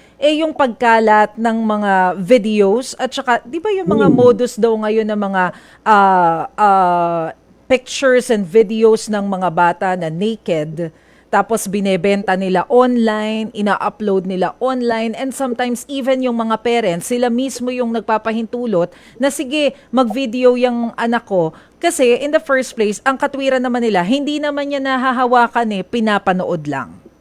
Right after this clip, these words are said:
Speaker 1: So how will you
Speaker 2: Hindi
Speaker 1: define
Speaker 2: yun.
Speaker 1: that? Mm-mm.
Speaker 2: Kasama ho yun. That's a form of abuse. Not only is it a form of, ah, sexual abuse, no? Because, ah, remember, hindi naman kailangan may actual act eh.
Speaker 1: Mm-mm.
Speaker 2: Yung pagmanood mismo ng gano'n, no,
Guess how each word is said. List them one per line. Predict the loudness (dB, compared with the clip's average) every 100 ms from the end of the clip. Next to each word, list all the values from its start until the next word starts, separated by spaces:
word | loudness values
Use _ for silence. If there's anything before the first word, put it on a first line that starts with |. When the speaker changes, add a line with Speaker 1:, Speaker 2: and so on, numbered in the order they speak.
| _ _ _ _ _ _ _ _
Speaker 1:
So | 0 2
how | 6 6
will | 4
you | 4
Speaker 2:
Hindi | 6 8
Speaker 1:
define | 8 4
Speaker 2:
yun. | -2
Speaker 1:
that? | -10 -14 _ -8
Mm-mm. | -8 -8 -12 -14 -14 -12
Speaker 2:
Kasama | -6 -2 2 6
ho | 6 8
yun. | 8
That's | 8 4 4
a | 4
form | 6 6
of | 6 4
abuse. | 4 4 2 0
Not | 0
only | 2 2 2 2
is | 0
it | 0 0
a | -2
form | 2 2 2
of, | -2 -2
ah, | -2 0 -2 -2 -6 -12 _ _
sexual | -4 -2 0 2 0
abuse, | 0 -2 -2 -2
no? | -4 -4
Because, | -4 0 0 2
ah, | 2 2
remember, | 4 2 4 4 4
hindi | 2 0 0
naman | 0 0
kailangan | 0 2 2 0 -2
may | -2 -4
actual | -6 -8 -12 -10
act | -10 -12 _ -20
eh. | _
Speaker 1:
Mm-mm. | -2 0 -2 0
Speaker 2:
Yung | 2
pagmanood | 2 2 2 4 2 2 2
mismo | 0 0 -2
ng | 0
gano'n, | 0 -2 -4
no, | -6 -14